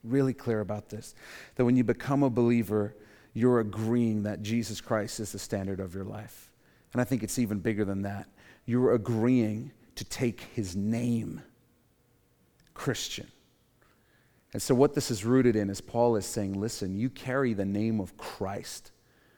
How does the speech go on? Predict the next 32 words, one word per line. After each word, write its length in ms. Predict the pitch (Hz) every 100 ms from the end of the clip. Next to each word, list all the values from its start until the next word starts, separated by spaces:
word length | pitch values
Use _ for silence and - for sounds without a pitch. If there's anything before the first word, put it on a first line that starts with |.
| _ _ _ _ _ _
So 140 | - 127
when 120 | 131
you 100 | 202
have 100 | 127
a 80 | 104
person 540 | - 160 151 - 110
who 160 | 110 110
is 100 | -
carrying 400 | - 143 147 139
the 80 |
name 220 | 120 120 113
of 100 | -
Christ, 380 | - 113 120
who's 180 | - 98
representing 560 | 123 127 127 123 120 107
Jesus, 540 | 110 117 110 101 - - -
who's 220 | 135 110
misrepresenting 880 | 127 156 165 - 147 131 117 139 131
him, 280 | 113 107 - - - - _ _ -
and 140 | 131
when 140 | 131 139
they're 140 | 139
confronted 560 | - 117 - 147 147 123
about 320 | 101 110 110
it, 200 | 107 -
doesn't 400 | 135 120 123 -
care, 520 | - - 139 117 - - _ _ _ _ _ _ _ _ _ _ _ _ _ _ -
Paul 160 | 135
says, 220 | - 117
"That's 320 | 104 131 - 127
not 260 | 120 117 -
okay. 520 | 110 - - 113 -